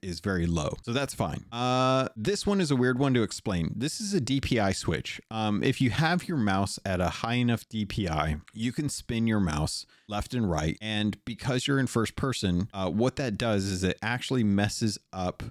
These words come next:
the way that your pirate moves in underwater. And because of that, the game can't quite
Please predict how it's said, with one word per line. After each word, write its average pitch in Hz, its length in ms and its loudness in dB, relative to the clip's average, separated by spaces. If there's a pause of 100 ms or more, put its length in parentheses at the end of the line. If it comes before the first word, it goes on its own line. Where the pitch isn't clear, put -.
(300)
the 95 220 0
way 110 340 4
that 101 180 2
your 98 260 4
pirate 110 600 0
moves 104 680 0 (100)
in 104 440 0
underwater. 98 640 2 (120)
And 101 300 0
because 175 420 0
of 98 120 0
that, 85 280 0 (240)
the 107 200 -2
game 131 340 0
can't 135 360 -2
quite 117 460 -2